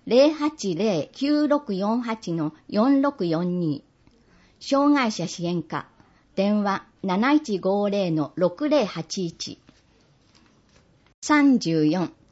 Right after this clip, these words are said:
保育施設、幼稚園の在園状況。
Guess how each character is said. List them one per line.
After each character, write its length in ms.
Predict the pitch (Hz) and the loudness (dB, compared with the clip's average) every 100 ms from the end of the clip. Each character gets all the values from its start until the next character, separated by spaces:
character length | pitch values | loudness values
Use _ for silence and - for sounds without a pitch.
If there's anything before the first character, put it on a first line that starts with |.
| _ _ _ - | _ _ _ 0
保 160 | 277 | 2
育 200 | 294 294 | 2 0
施 100 | - | -2
設、 440 | 262 233 - 160 - | 0 0 -2 -10 -8
幼 160 | 196 233 | 0 2
稚 260 | 285 - 269 | 2 2 0
園 200 | 220 175 | 2 2
の 160 | 160 - | 0 -2
在 260 | - 208 269 | -2 2 2
園 200 | 269 247 | 2 2
状 220 | 233 208 | 2 -2
況。 380 | 170 160 120 | -2 -6 -6